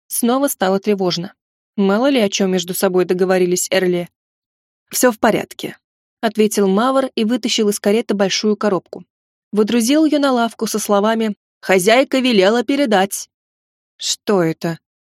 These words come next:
удивилась я, а глаза уже выхватили эмблему известного модного дома. «Не могу знать! Отдал, как велено», отозвался Лысый и поспешил к карете, которая тут же тронулась с места.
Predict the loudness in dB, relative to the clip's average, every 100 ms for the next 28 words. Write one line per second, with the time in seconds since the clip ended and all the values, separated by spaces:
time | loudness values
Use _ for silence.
0 | -2 0 2 2 2 0 0 0 -4 _
1 | _ _ -2 2 2 2 2 0 0 0
2 | 0 0 -4 0 2 2 0 -2 -2 -4
3 | 0 0 0 -4 -2 0 -2 -2 -2 -2
4 | -2 -4 -14 _ _ _ -2 2 4 4
5 | 2 0 2 2 2 -2 -10 -14 _ _
6 | -2 0 2 2 4 2 -2 0 0 0
7 | -4 -10 _ _ _ _ -2 -2 0 0
8 | 0 0 0 0 -2 -4 -4 -6 -4 -4
9 | -4 -6 -4 -4 -4 -6 -10 -12 _ _
10 | -6 0 2 2 0 -4 -4 -2 -2 -2
11 | -2 0 -4 -6 -8 -8 -8 -12